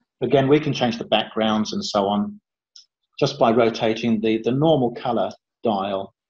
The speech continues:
to choose different backgrounds if we prefer. So the text-to-speech, you can also change the voices and so on.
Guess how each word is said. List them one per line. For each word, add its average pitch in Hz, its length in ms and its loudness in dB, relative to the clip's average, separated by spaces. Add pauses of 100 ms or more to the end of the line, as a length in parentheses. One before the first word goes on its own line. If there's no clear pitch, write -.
(140)
to 120 80 -4
choose 110 340 0
different 104 400 -6
backgrounds 95 800 -10
if - 180 -12
we 98 120 4
prefer. 92 520 -6 (3250)
So 151 240 4
the 151 100 2
text-to-speech, 170 840 0
you 156 100 2
can 147 140 -2
also 135 260 -2
change 131 380 -4
the 117 100 -6
voices 135 520 -2
and 131 80 -4
so - 180 0
on. 147 420 0